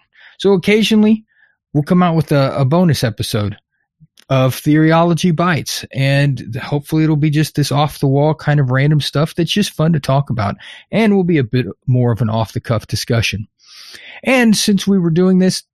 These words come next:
you know, uh, and, and I still get a chance to talk to you, I thought this would be a great time for me to do a little bit of a listener update for y'all of everything that's been going on with the show. A lot of good stuff that's happening. So,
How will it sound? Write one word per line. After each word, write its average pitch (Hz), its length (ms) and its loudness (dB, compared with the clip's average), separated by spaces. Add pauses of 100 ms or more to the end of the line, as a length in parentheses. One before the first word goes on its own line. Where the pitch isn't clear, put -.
(140)
you 160 120 0
know, 151 280 0 (180)
uh, 123 420 -2 (460)
and, 135 320 -2
and 127 220 -2
I 131 100 0
still - 240 -2
get 147 140 2
a 131 80 0
chance 151 320 -2
to 127 100 -8
talk 156 300 -2
to 185 100 -2
you, 180 140 2
I 131 80 0
thought 151 200 -2
this - 160 -2
would 131 120 0
be 131 140 2
a 123 40 0
great 135 280 0
time 139 220 2
for 147 140 -2
me 139 160 2
to 131 300 0 (520)
do 147 200 4
a - 20 4
little 147 240 2
bit 147 160 2
of 135 100 2
a 135 60 4
listener 127 440 2
update - 360 -2 (240)
for 135 100 -2
y'all 120 280 2
of 113 80 0
everything 127 400 0
that's 120 160 -2
been 120 180 -2
going 120 240 2
on 120 140 2
with 117 100 0
the - 80 -6
show. 151 400 2 (400)
A 254 140 0
lot 147 180 0
of 147 80 -6
good 160 160 -2
stuff - 480 -6 (120)
that's 139 200 -4
happening. 113 460 -6 (420)
So, 165 320 0